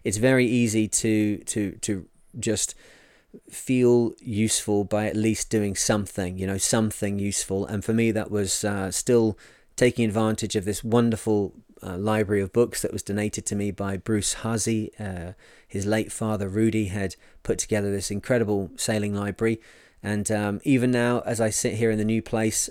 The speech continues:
I'm, I'm still inspired by the shelves of, of books here, each one which represents a, a fantastic voyage or a lifetime spent on,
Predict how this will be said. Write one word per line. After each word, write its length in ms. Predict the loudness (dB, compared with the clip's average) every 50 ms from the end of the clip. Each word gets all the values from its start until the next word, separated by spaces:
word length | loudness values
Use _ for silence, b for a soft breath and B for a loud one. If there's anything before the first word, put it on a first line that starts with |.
| -8 -8
I'm, 340 | -6 -4 -4 -2 -4 -4 -6 -8
I'm 320 | -6 -4 -4 -4 -4 -6 -6
still 500 | -8 -6 -4 -2 0 0 0 -2 -4 B B B B B B -6
inspired 640 | -4 -2 -2 -2 -2 -2 -2 0 0 0 0 -2
by 380 | -2 -2 0 0 0 0 -2 -2 b b b b b b _
the 100 | -4 -4
shelves 520 | -2 0 0 2 2 2 0 0 0 0
of, 240 | 0 0 -2 -4 -10 -10
of 220 | -8 -6 -6 -2 2
books 320 | 2 2 2 2 -2 -2
here, 240 | 0 2 0 0 0 0
each 260 | 0 0 0 0 0
one 320 | 0 2 2 2 2 0 -2
which 240 | -2 -4 -4 -2 -2
represents 640 | -4 -4 -4 -4 -6 -4 -4 -4 -4 -2 -2 -4 -2
a, 240 | -2 -4 -4 -6 -8
a 60 | -8
fantastic 500 | -8 -8 -8 -8 -6 -6 -4 -2 -2 -2
voyage 480 | 0 2 2 4 4 4 2 0 -2 -2
or 100 | -2 -2
a 60 | 0
lifetime 580 | 0 0 -2 -2 -4 -6 -6 -6 -6 -4 -4 -6
spent 340 | -6 -4 -4 -4 -4 -6 -8
on, 240 | -8 -8 -8 -8 -8